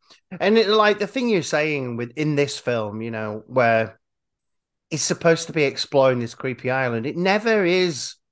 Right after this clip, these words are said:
creepy island. Um, you know, uh, none of the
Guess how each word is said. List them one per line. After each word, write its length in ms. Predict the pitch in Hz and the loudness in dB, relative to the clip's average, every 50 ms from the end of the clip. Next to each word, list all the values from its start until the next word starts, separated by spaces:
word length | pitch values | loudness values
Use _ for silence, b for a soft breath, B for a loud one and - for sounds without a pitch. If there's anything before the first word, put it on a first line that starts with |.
| _ _ _ _ _ _ _ - | _ _ _ _ _ _ _ -12
creepy 360 | - - 156 139 - - 131 | -6 -4 -4 -4 -4 -2 -2
island. 640 | 139 160 180 185 160 131 120 113 107 107 104 101 - _ _ _ _ _ _ _ _ _ _ - | 0 0 2 2 2 2 0 -2 -4 -8 -12 -14 -16 _ _ _ _ _ _ _ _ _ _ -6
Um, 680 | - 123 123 120 117 113 113 113 110 110 107 104 104 _ _ - | -2 0 2 2 2 2 2 0 -2 -4 -8 -12 -16 _ _ -12
you 120 | - 151 | -8 -6
know, 280 | 156 147 139 123 117 - _ _ _ _ - | -4 -2 -2 -4 -6 -8 _ _ _ _ -20
uh, 120 | - - - - | -18 -18 -16 -8
none 300 | - 160 151 151 165 170 | -4 0 2 2 2 2
of 240 | 180 185 170 147 139 | 2 0 0 -2 -2
the 220 | 151 147 143 131 | 0 0 0 0